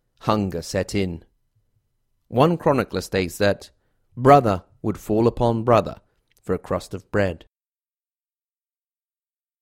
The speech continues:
By the seventh month, the city sent a delegation of nine consuls and eight magistrates to offer peace terms. They offered to shorten their towers, fill in their defensive ditches,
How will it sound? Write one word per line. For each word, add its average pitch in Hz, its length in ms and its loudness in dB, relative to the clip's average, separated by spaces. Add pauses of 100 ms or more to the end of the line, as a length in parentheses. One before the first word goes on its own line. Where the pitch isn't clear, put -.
(100)
By 147 160 8
the 175 100 2
seventh 196 420 4
month, - 360 -6 (340)
the 117 100 -2
city 135 380 -2
sent 107 300 -2
a 113 60 -8
delegation 110 800 0
of 104 120 -6
nine 123 460 0
consuls 90 580 -6 (220)
and 110 220 -6
eight 135 260 2
magistrates 123 760 -6
to - 140 -8
offer 107 240 -6
peace - 340 -4
terms. 82 560 -12 (920)
They 123 140 4
offered 127 400 0
to 131 100 -4
shorten 123 520 0
their 107 180 -2
towers, 92 560 -6 (460)
fill 139 180 4
in 165 160 4
their 135 160 2
defensive 135 560 -2
ditches, 90 540 -8